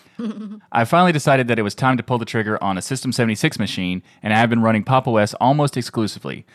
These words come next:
Speaker 2: There's still one or two programs I need for work that I can't get to work on Wine, so I do have a second N V M E drive with Windows on it. And I'm a huge fan and proponent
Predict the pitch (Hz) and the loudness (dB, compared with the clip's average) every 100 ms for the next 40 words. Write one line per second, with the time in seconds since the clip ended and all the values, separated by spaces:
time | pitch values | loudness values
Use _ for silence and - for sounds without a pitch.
0 | _ - 123 - 151 143 156 139 - 139 | _ -2 2 4 4 4 4 2 0 -2
1 | - 120 110 101 104 101 101 104 92 104 | 2 0 2 0 0 0 0 -4 -2 0
2 | 95 98 90 - 120 - 113 - 104 101 | 0 -2 -2 0 -2 0 -2 -2 -2 -2
3 | 98 92 90 92 90 - - - 95 120 | -2 -2 -2 -2 -2 -6 -16 -6 -2 2
4 | 127 113 95 - 117 110 101 - 107 101 | 4 4 2 2 0 2 -2 0 0 2
5 | 98 95 92 98 92 87 87 82 117 95 | 0 0 -2 0 0 0 -4 -2 0 0
6 | 85 85 80 - - - 113 113 107 185 | -2 -6 -8 -12 -20 -6 0 0 2 0
7 | 208 - 131 117 113 - 107 104 127 123 | -2 -2 2 2 2 0 -4 -4 0 0